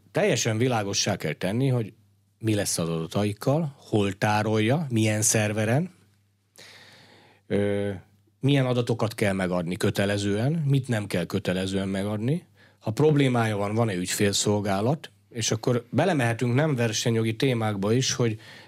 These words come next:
például a hírfolyamba hogyan cenzúráz,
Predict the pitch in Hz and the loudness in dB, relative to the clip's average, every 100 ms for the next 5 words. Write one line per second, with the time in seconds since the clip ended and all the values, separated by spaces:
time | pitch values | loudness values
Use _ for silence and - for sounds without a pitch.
0 | _ 151 180 180 175 175 180 180 107 110 | _ 0 2 2 2 2 0 0 0 2
1 | 143 143 - 143 143 143 139 139 131 139 | 2 2 2 2 2 2 2 2 0 0
2 | 131 135 131 127 110 - _ 165 - - | 0 0 0 -2 -4 -10 _ -20 -20 -20
3 | - 87 82 92 90 90 90 - | -4 -4 -2 -2 0 -2 -4 -8